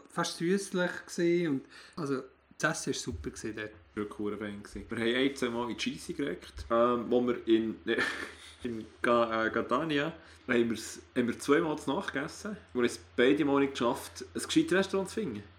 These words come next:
Speaker 2: Wir sind einmal in eine hure Touristenfalle, aber ein hure Touristenfalle. Es war alles voll gewesen, jedes Restaurant mit Leuten, bumsvoll mit langen Schlangen davor, wo wir,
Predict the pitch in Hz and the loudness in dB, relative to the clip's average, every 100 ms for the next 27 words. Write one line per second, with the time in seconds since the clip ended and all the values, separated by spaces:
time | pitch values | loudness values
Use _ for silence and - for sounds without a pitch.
0 | - 147 151 143 170 147 104 135 143 - | -4 0 6 6 6 2 0 0 0 0
1 | - - - 208 214 185 143 135 127 110 | -8 -16 -8 0 6 8 8 6 6 4
2 | 120 113 101 95 - 110 143 156 151 - | 2 -2 2 2 4 2 2 2 0 -4
3 | - 160 143 135 117 107 - 104 87 101 | 4 6 6 4 4 2 -2 -4 0 2
4 | 117 - - 175 - 139 175 - 185 208 | 0 -2 0 0 0 0 0 -2 -2 -2
5 | - - - 135 139 135 143 143 110 120 | -4 -16 -2 0 2 2 2 -2 -2 2
6 | 180 - - - - 135 160 165 160 131 | 2 0 -10 -6 2 2 2 0 2 4
7 | 117 127 113 120 107 139 170 - 170 185 | 4 4 2 4 2 2 -4 -4 -2 -2
8 | 175 - - - 120 113 113 | -4 -12 -20 -6 -2 0 2